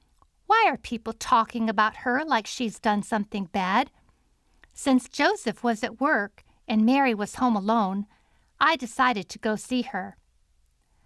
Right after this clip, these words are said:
I could tell Mary had been crying. I walked up to her and gave her a hug. "Mary, I am so happy about your news." "What news have you heard, Salome?" Mary asked.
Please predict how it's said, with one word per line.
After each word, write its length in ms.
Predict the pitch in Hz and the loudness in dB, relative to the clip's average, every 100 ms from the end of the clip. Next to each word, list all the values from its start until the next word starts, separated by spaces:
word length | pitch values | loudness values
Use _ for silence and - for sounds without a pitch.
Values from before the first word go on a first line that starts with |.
| _ _ _ - | _ _ _ -2
I 160 | 247 254 | 0 0
could 220 | 254 - | -2 -8
tell 280 | - 247 226 | -2 0 2
Mary 440 | 226 233 214 196 | 2 2 2 0
had 260 | 170 190 - | -2 -4 -4
been 160 | 202 | -8
crying. 580 | - - 214 190 175 180 _ _ _ _ _ _ _ _ - | -6 -2 0 0 -4 -12 _ _ _ _ _ _ _ _ -2
I 120 | 247 | 0
walked 340 | 247 269 - 269 | 4 2 2 -2
up 140 | 247 | -2
to 100 | - 156 226 | -6 -8 -6
her 240 | 196 226 | -6 -6
and 180 | 247 220 | -2 0
gave 260 | 233 226 226 | 2 2 2
her 100 | 226 | 0
a 60 | 202 | -2
hug. 440 | - 226 196 - _ _ _ _ _ _ _ - | -2 -2 -2 -6 _ _ _ _ _ _ _ 0
"Mary, 520 | 269 233 196 196 208 _ _ _ _ _ _ | 2 4 2 -2 -6 _ _ _ _ _ _
I 140 | 285 277 | 0 4
am 160 | 254 | 2
so 300 | 226 - 359 | 0 0 0
happy 440 | 349 - 359 - 226 | 0 -2 -2 0 -2
about 380 | 202 185 - 214 | 0 -2 -2 -4
your 80 | |
news." 560 | 190 180 180 180 - - _ _ _ _ _ _ _ _ _ - | -4 -4 -8 -12 -14 -18 _ _ _ _ _ _ _ _ _ 0
"What 220 | 285 233 | 0 2
news 260 | 254 240 - | 2 2 0
have 220 | 220 220 | -4 -2
you 80 | 196 | -2
heard, 320 | 294 320 - | 0 0 -2
Salome?" 680 | 233 196 185 190 202 233 _ - | -2 0 0 0 0 -2 _ -2
Mary 280 | 202 185 185 | 0 2 4
asked. 480 | 185 220 - - | 2 0 -4 -16